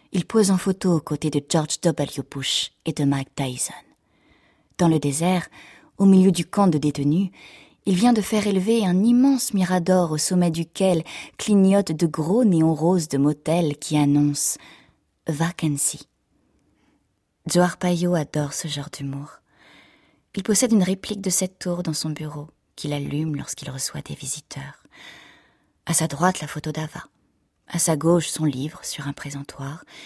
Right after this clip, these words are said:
et lui au milieu, parlant de ses caprices de commandeur,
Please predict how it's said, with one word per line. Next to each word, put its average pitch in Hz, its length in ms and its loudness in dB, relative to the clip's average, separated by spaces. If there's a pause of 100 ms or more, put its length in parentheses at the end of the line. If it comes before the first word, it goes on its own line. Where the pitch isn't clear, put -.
(120)
et 214 100 0
lui 190 240 2
au 254 60 4
milieu, 175 480 0
parlant 147 340 -2
de 147 80 -2
ses - 160 -6
caprices 147 480 -8
de 147 80 -8
commandeur, 143 600 -2